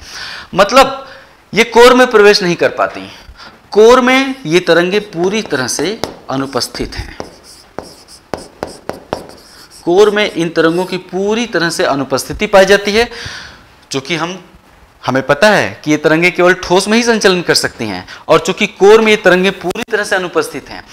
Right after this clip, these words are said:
तो इससे हमें ये पता चलता है कि क्या पता चलता है? एस तरंगों से हमें ये पता चलता है, एस तरंगें कोर में अनुपस्थित हैं, इसलिए इनसे ये पता चलता है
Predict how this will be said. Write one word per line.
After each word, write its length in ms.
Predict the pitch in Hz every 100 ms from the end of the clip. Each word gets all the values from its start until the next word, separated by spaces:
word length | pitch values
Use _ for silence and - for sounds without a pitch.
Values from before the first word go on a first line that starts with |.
| - _
तो 60 | -
इससे 460 | - 233 - - 285
हमें 260 | 170 180 214
ये 140 | 220
पता 240 | 247 165
चलता 320 | 139 135 120 127
है 220 | 165 247 262 - - - -
कि 160 | 254 277 - - _
क्या 120 | 175
पता 200 | 185 190 196
चलता 300 | 202 190 202
है? 180 | 226 - - - -
एस 280 | 202 247 -
तरंगों 300 | 170 170 180
से 120 | 190
हमें 220 | 156 156 147
ये 160 | 165
पता 220 | 214 190 180
चलता 300 | 175 170 180
है, 100 | 180
एस 240 | 175 208
तरंगें 300 | 196 190 196
कोर 180 | 180 175
में 100 | 180
अनुपस्थित 580 | 160 139 139 131 233 -
हैं, 100 | 233
इसलिए 280 | 160 170 175
इनसे 260 | 147 147
ये 120 | 156 190
पता 200 | 202 196
चलता 300 | 202 202 208
है 200 | 214 277